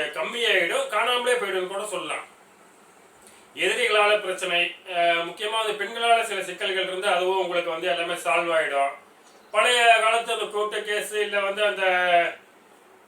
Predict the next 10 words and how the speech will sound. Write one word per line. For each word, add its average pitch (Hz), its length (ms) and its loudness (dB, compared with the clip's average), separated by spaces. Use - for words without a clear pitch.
வீடு 285 340 0
வாங்குற 220 320 4
வகையில 202 320 0
சிக்கலாயிடுச்சுங்க, 190 640 0
நான் 180 180 2
வந்து 180 160 0
அவர் 185 120 4
மேல 180 160 0
கேஸ் 208 340 -2
போட்டேன், 156 420 0